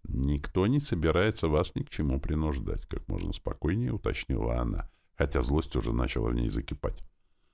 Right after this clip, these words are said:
"Просто мы надеемся на возобновление сотрудничества с вашей стороны.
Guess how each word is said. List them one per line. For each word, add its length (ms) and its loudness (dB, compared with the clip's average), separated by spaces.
"Просто 300 0
мы 140 6
надеемся 600 2
на 140 2
возобновление 800 2
сотрудничества 880 0
с 100 -4
вашей 320 0
стороны. 600 -2